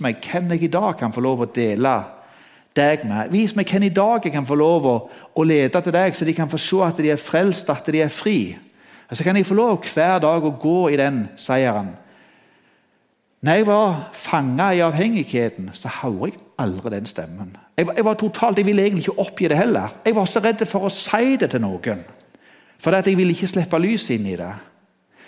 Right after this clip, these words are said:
Så jeg bare lyst til å ta noe av alvoret, for det er Gud til kalt oss, og det er et oppdrag her. Under annen verdenskrig så ble jøder og sigøynere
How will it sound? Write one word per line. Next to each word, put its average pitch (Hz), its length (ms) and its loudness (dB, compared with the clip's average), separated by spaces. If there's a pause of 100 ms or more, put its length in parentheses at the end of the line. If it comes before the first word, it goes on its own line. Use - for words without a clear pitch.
(160)
Så - 80 -4
jeg 160 80 -4
bare 220 100 4
lyst 226 160 -2
til 180 80 -2
å 185 120 -4 (100)
ta 208 160 0 (160)
noe 113 260 0
av 185 220 -2
alvoret, 143 480 2
for 160 100 0
det 185 160 0
er 180 80 -6
Gud 208 300 0
til 151 100 -4
kalt 185 380 -2
oss, 127 100 -8
og 135 60 -12
det 151 80 0
er - 80 -4
et 156 100 -6
oppdrag 190 480 -4
her. 98 320 -4 (720)
Under 175 160 2
annen 202 220 2
verdenskrig 120 800 -4 (480)
så - 220 -4
ble 196 100 0 (960)
jøder 123 800 -2 (160)
og 107 160 -10
sigøynere 131 880 -2